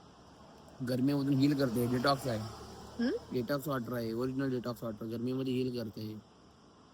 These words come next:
Speaker 2: मला
Speaker 1: माणसाला.
Speaker 2: मस्त वाटतं. जरासं ऊन कमी झालं असतं तर अजून बरं वाटलं असतं. तू गॉगल काढ ना, गॉगल काढ ना.
Speaker 1: हे माझे डोळे एकदम काळे दिसतात ना म्हणून.
Speaker 2: काळे नाही दिसत, ते डोळे चिनी लोकांसारखे वाटतात.
Speaker 1: चिनी.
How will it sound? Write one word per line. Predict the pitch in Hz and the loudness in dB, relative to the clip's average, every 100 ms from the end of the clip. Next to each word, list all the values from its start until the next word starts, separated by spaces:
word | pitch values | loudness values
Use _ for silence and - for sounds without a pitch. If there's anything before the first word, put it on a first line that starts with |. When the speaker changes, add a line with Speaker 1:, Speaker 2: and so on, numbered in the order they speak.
| - - - - - - - - | -20 -20 -20 -20 -20 -20 -20 -14
Speaker 2:
मला | 110 113 | -6 -2
Speaker 1:
माणसाला. | 117 107 107 110 - - - - - - - - - - - - - - - - - - - - - - | -2 -4 -8 -14 -20 -20 -20 -20 -20 -20 -20 -20 -20 -20 -20 -20 -20 -20 -20 -20 -20 -20 -20 -20 -20 -6
Speaker 2:
मस्त | 214 - 247 | -6 -6 -6
वाटतं. | 208 190 202 | -6 -8 -6
जरासं | 226 240 277 | -6 -4 -4
ऊन | 247 269 | -4 -2
कमी | 262 247 262 | -2 -2 -2
झालं | 254 | -2
असतं | 262 262 | -2 -2
तर | 254 | -4
अजून | 226 240 | -2 -2
बरं | 226 196 | -2 -2
वाटलं | 180 190 | -4 -6
असतं. | 185 185 233 262 - - - - - - | -8 -6 -8 -10 -18 -20 -20 -20 -12 -4
तू | |
गॉगल | 277 254 240 294 | 2 2 2 0
काढ | 320 | -2
ना, | 247 214 | -2 -2
गॉगल | 214 214 233 | -2 -2 -4
काढ | 269 | -4
ना. | 240 190 180 - - - | -6 -6 -10 -20 -20 -14
Speaker 1:
हे | 117 | -6
माझे | 123 127 | -4 -4
डोळे | 117 117 | -4 -4
एकदम | 123 120 127 123 120 | -4 -4 -4 -4 -6
काळे | - 117 117 | -6 -4 -2
दिसतात | 123 - 110 104 | -4 -6 -10 -8
ना | 113 | -6
म्हणून. | 113 110 | -6 -6
Speaker 2:
काळे | 107 - 226 208 220 | -10 -10 0 2 2
नाही | 277 | 0
दिसत, | 262 226 220 | -2 -4 -2
ते | 233 | -2
डोळे | 220 214 233 | 0 -2 -2
चिनी | - 226 | -4 -4
लोकांसारखे | 226 214 208 190 175 | -4 -4 -6 -6 -8
वाटतात. | 170 | -6
Speaker 1:
चिनी. | 151 131 | 0 0